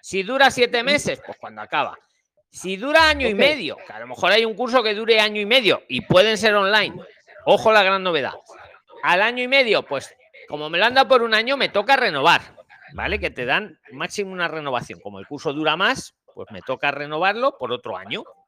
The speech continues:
Speaker 1: ¿vale? Porque dura
Speaker 2: Ok,
Speaker 1: año y medio. Entonces,
Speaker 2: terminado.
Speaker 1: terminado,
Speaker 2: Y
Speaker 1: ya
Speaker 2: trabajando,
Speaker 1: puedes
Speaker 2: pues,
Speaker 1: trabajar,
Speaker 2: ¿qué hacemos?
Speaker 1: ya puedes
Speaker 2: Ajá.
Speaker 1: trabajar en lo que has estudiado,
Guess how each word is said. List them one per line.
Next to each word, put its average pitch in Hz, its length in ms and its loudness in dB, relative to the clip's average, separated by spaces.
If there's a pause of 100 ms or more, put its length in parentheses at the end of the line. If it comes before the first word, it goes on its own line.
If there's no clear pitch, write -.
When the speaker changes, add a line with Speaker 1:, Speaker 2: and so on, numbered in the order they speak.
Speaker 1:
¿vale? - 380 -16
Porque - 220 -20
dura 220 400 -12
Speaker 2:
Ok, 226 80 0
Speaker 1:
año 226 140 0
y 190 80 -2
medio. 196 180 -2
Entonces, 190 220 -4
Speaker 2:
terminado. 214 400 -2 (1040)
Speaker 1:
terminado, 170 540 0
Speaker 2:
Y 302 60 4
Speaker 1:
ya - 40 6
Speaker 2:
trabajando, 202 280 2
Speaker 1:
puedes 208 260 -2
Speaker 2:
pues, 208 100 -2
Speaker 1:
trabajar, 277 520 0 (180)
Speaker 2:
¿qué 196 80 0
hacemos? 196 240 -8
Speaker 1:
ya 196 160 -2
puedes 190 280 -4
Speaker 2:
Ajá. 175 120 -4
Speaker 1:
trabajar 185 280 -2
en 196 100 -6
lo 156 100 -6
que 160 80 -6
has 156 100 -10
estudiado, 101 440 -16